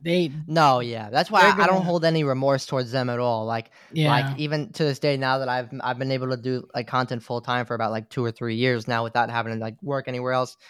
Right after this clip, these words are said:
Speaker 1: Mm-hmm.
Speaker 2: I, I, I love them to death. They, they, they just wanted the best for me, so that's why they
Speaker 1: Mm-hmm.
Speaker 2: were so hard about it. It's like, like,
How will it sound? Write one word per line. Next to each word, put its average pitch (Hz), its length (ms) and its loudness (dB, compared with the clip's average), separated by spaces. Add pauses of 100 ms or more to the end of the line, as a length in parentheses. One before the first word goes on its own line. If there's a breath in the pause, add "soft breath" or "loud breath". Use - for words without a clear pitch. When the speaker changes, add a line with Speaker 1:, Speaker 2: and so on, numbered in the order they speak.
(360 soft breath)
Speaker 1:
Mm-hmm. 151 340 8
Speaker 2:
I, 147 80 -2 (120)
I, 143 260 0
I 143 140 2
love 143 200 2
them 127 100 -8
to 120 80 -12
death. 117 300 -6
They, 139 100 -2
they, 151 140 -4
they 175 220 0
just 190 180 -4
wanted 160 420 0
the 131 100 -4
best 143 360 -2
for 147 220 0
me, 175 300 -4 (340 soft breath)
so - 140 -10
that's 151 220 2
why 151 140 8
they 147 80 4
Speaker 1:
Mm-hmm. 139 40 -2
Speaker 2:
were 131 80 -6
so 135 200 -2
hard 127 220 0
about 110 220 -6
it. 113 100 -8
It's 135 180 -6
like, 143 160 -2
like, 139 200 -4